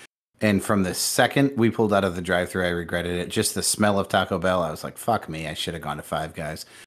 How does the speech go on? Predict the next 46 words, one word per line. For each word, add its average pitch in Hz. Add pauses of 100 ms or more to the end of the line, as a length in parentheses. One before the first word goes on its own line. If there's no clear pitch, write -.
(320)
And 104
then, 98 (1200)
I 131
don't 131
know 117
if 95
you 107
know 117
this, 95
but -
the 107
Nachos 107
Bel 92
Grande 101
are 107
no 95
longer 98
grande. 117 (460)
The 98
Nachos 104
Bel 104
Grande 107
has 98
shrunk 127 (180)
like 87
fucking 98
Rick 107
Moranis 107
shot 98
it 95
with 95
a -
machine 117
in 90
the 87
fucking 87
early 107
nineties 113
movie. 135 (460)
I 107
was 92
very 95
disappointed 85
with 78
Taco -
Bell. -